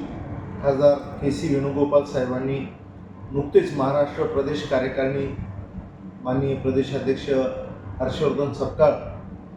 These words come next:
यांची टीम जाहीर केली आणि त्या जाहीर क-, झालेल्या टीममध्ये मी प्रदेश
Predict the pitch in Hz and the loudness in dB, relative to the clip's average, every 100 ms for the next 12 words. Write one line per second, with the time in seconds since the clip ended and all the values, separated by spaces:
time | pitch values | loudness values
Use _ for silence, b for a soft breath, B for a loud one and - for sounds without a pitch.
0 | 139 135 135 143 139 - - - 190 160 | 0 0 4 4 4 0 -8 -2 0 0
1 | - - - 139 143 156 165 147 151 - | -2 -8 2 4 4 2 0 0 -2 -6
2 | - - 135 143 156 135 135 131 151 147 | -10 -10 -6 0 2 2 2 2 -2 -4
3 | - 143 135 127 127 123 123 135 147 156 | -2 2 4 2 0 -2 0 0 2 0
4 | 160 170 170 143 104 - - - - 156 | 0 0 2 2 0 -4 -14 -16 -8 -4
5 | 160 160 - - - - - - - - | -2 -2 -6 -10 -12 -12 -14 -16 -14 -14
6 | - - - - - - - - - 151 | -14 -16 -16 -16 -14 -14 -12 -10 0 4
7 | 175 190 - - | 6 4 2 -6